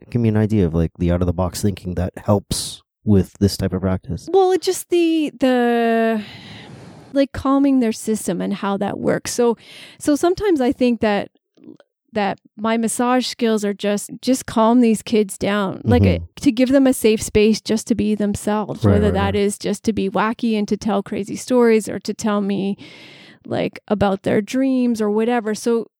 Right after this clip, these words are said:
Speaker 2: massage is just, is just what I do that allows them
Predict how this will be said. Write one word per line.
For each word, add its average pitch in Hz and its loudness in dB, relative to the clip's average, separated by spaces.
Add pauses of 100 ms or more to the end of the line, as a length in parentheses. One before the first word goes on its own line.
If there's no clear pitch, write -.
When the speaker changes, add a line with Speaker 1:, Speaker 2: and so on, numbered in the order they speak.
Speaker 2:
massage 262 -4
is 285 -2
just, - -4 (160)
is 254 2
just 240 2
what 240 4
I 214 4
do 220 4
that 196 0
allows 202 -4
them 202 -4